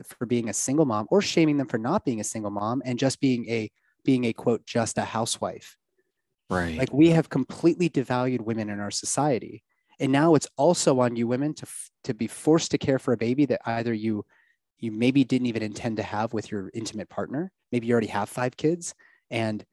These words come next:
Speaker 1: the condom broke. I mean, we just don't know.
Speaker 2: Yeah.
Speaker 1: Or perhaps that small percentage of people who were raped and now have a, uh, you know, a pregnancy they have to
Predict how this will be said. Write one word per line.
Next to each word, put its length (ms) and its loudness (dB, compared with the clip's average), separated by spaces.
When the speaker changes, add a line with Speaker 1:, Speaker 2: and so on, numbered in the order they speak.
Speaker 1:
the 80 -8
condom 320 0
broke. 220 2
I 20 0
mean, 140 2
we 80 2
just 180 -2
don't 200 2
know. 360 0
Speaker 2:
Yeah. 140 4
Speaker 1:
Or 80 4
perhaps 420 -2
that 160 -2
small 300 -4
percentage 400 -4
of 80 -6
people 240 -4
who 100 -4
were 420 2
raped 380 -4
and 140 -8
now 160 -2
have 160 -6
a, 160 -6
uh, 100 -8
you 120 -6
know, 100 -6
a 40 -8
pregnancy 460 -4
they 80 -4
have 180 -6
to 160 -6